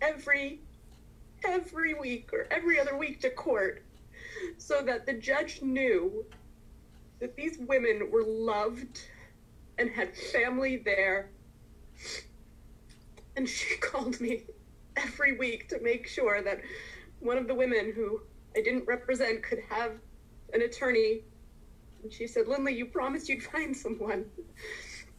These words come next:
And I couldn't find someone. And so she said, "You promised." So I took her case. And she showed up no matter what, at arraignments, at eleven P M at night, at midnight.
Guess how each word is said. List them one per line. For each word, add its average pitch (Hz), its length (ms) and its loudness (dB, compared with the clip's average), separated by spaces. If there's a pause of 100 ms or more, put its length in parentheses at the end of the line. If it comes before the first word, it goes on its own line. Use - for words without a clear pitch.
(680)
And - 80 -18
I - 80 -16 (120)
couldn't 247 300 -2
find 190 260 2
someone. 190 400 -4 (240)
And 226 140 -6
so 214 120 -4
she 214 220 -6
said, 202 240 -2
"You 226 100 -2
promised." 269 580 -4 (140)
So - 180 -6
I 220 60 6
took 226 240 -2
her 220 100 6
case. - 460 -8 (960)
And 214 200 0
she 233 140 -6
showed 226 280 4
up 202 200 -2 (760)
no 170 80 0
matter 180 260 0
what, 202 320 -2 (1160)
at 196 80 2
arraignments, 233 840 2 (520)
at 196 100 -6
eleven 196 420 -2
P 247 220 -4
M 247 160 0
at 240 100 0
night, 240 360 0 (140)
at - 220 -8
midnight. 240 480 -4